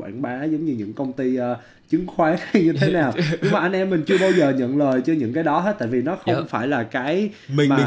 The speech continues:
Speaker 2: hiểu.
Speaker 1: mình, mình hiểu hoặc là
Speaker 2: Mình,
Speaker 1: mình đang
Speaker 2: mình, mình
Speaker 1: làm
Speaker 2: biết.
Speaker 1: và ngoài ra là mình thích nó.
Speaker 2: Dạ.
Speaker 1: Ờ, trước khi mà anh em mình làm việc với lại một cái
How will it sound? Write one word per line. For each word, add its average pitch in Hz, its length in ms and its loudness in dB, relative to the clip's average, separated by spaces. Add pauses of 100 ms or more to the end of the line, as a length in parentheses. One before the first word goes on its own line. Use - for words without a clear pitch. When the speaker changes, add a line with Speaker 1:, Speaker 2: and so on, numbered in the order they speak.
Speaker 2:
hiểu. 147 180 2
Speaker 1:
mình, 147 200 2
mình 135 140 0
hiểu 123 240 0
hoặc 170 160 -2
là 131 80 4
Speaker 2:
Mình, 127 80 0
Speaker 1:
mình 123 100 0
đang 143 100 2
Speaker 2:
mình, 147 80 2
mình 143 100 2
Speaker 1:
làm - 100 0
Speaker 2:
biết. 185 80 4
Speaker 1:
và 156 80 4
ngoài 123 240 0
ra 143 140 0
là 123 280 0 (260)
mình 117 160 -4
thích 170 220 -10
nó. 143 320 -6 (420)
Speaker 2:
Dạ. 127 120 -6 (180)
Speaker 1:
Ờ, 135 380 -2 (320)
trước 214 200 -2
khi 170 220 4
mà 139 160 0
anh 127 180 -4
em 139 120 -2
mình 117 120 -2
làm 104 160 -4
việc 101 220 -4
với 147 120 -4
lại 101 140 -4
một 101 220 -8
cái 151 160 -6